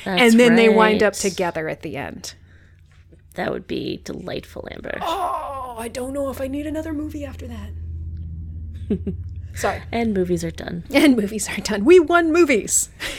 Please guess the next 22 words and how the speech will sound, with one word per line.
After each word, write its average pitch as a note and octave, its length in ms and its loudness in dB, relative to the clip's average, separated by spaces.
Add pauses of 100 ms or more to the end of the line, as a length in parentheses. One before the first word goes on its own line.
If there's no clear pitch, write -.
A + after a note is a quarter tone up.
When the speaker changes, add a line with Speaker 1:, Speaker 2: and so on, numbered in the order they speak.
(140)
Speaker 1:
Mm-hmm. A3 560 0 (1400)
Speaker 2:
But, F#3 340 2 (540)
yeah, A3+ 480 4
I, A3 520 4 (720)
I A#3 280 10
like A#3 180 2
this A#3 120 -4
movie. C#4+ 320 0
I G#3 40 -14
think F#3 160 -10
you - 60 -16
should - 80 -14
see G#3 100 -2
this F#3+ 160 -8
movie. D#4 240 4 (160)
There's F#3 160 -4
a F#3 40 -6
lot F#3 200 2
that's F#3 140 -8
good F#3+ 180 -2
about A3 240 2
it. D#4+ 120 -4